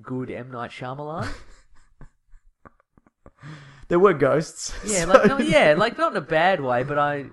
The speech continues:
Speaker 1: but maybe in a bad way.
Speaker 2: That's a slap.
Speaker 1: Yeah, it is a
Speaker 2: <laughs>
Speaker 1: cop that, cop that, Interstellar, the movie. Cop that, you bloody Shyamalan, you bloody. All right.
Speaker 2: All right.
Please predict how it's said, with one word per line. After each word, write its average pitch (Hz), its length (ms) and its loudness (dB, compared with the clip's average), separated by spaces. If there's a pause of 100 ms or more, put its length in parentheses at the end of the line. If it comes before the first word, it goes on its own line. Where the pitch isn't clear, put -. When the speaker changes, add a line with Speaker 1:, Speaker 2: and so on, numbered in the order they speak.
(540)
Speaker 1:
but - 100 -18
maybe 196 340 -10
in 185 40 -10
a 180 60 -8
bad 170 320 -4
way. 202 240 -8
Speaker 2:
That's 170 160 -12
a 101 60 -18
slap. - 500 -18 (160)
Speaker 1:
Yeah, 139 80 -8
it 127 100 -8
is 127 140 -12
a 110 60 -12
Speaker 2:
<laughs> - 680 -4
Speaker 1:
cop 226 220 2
that, 190 400 4
cop 226 220 2
that, 214 180 6
Interstellar, 170 560 2
the 165 100 -2
movie. 170 400 -2 (760)
Cop 185 200 -2
that, 190 200 0
you 143 180 0 (160)
bloody 139 300 -2
Shyamalan, 131 920 -4 (380)
you - 80 -20
bloody. 123 560 -8 (140)
All 117 100 -8
right. 107 200 -10 (880)
Speaker 2:
All 165 180 12
right. 127 240 4